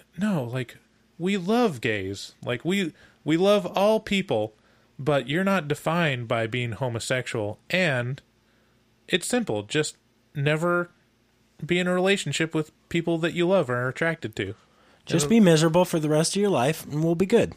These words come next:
Speaker 1: Yeah.
Speaker 2: And God will love you.
Speaker 1: <laughs> It would
Speaker 2: Oof.
Speaker 1: make, yeah, like you said, it would make us feel more comfortable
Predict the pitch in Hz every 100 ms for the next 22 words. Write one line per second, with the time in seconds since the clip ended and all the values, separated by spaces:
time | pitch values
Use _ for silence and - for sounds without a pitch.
0 | _ 92 - 131 139 131 113 104 190 76
1 | - - - - - - - - - -
2 | - 208 220 190 156 - 165 117 135 139
3 | 127 127 107 - - - - 285 226 175
4 | - - 135 160 - 165 156 135 135 131
5 | - 143 - 160 175 175